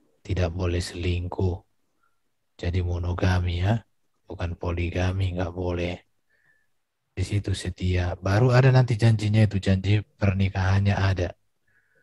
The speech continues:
Dan itulah menjanji-janji mereka. Suka, duka, sakit, penyakit, hanya maut yang memisahkan.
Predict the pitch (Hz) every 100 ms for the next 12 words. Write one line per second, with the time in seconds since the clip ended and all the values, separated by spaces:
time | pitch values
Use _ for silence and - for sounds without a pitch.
0 | _ _ _ - 95 110 127 113 101 95
1 | 92 90 - 90 90 85 87 87 87 87
2 | - - 104 110 101 101 101 107 104 101
3 | 104 98 104 101 - 98 98 104 98 104
4 | 101 _ _ _ _ _ _ _ - 98
5 | 95 95 95 101 95 92 90 85 85 90
6 | 87 - 82